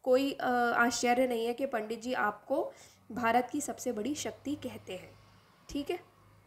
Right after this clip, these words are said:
तो, अ, इनका एक ही बेटा था, अ, जो ये पर्सन है सरला देवी चौधरानी, इनका एक ही बेटा था दीपक, जो कि,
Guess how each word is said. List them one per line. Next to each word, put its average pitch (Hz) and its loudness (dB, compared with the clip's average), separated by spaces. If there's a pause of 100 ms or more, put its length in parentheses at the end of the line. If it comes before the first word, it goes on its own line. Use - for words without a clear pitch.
(540)
तो, 269 8 (460)
अ, 262 4 (100)
इनका 320 2
एक 285 0
ही 311 -4
बेटा 247 4
था, 277 2 (400)
अ, 208 -2 (260)
जो 226 -2
ये 220 0
पर्सन 214 -6
है 233 -6
सरला 214 -2
देवी 214 -4
चौधरानी, 202 -4
इनका 262 -8
एक 285 -2
ही 330 2
बेटा 247 4
था 254 -2
दीपक, 208 -8
जो 233 -2
कि, 294 -4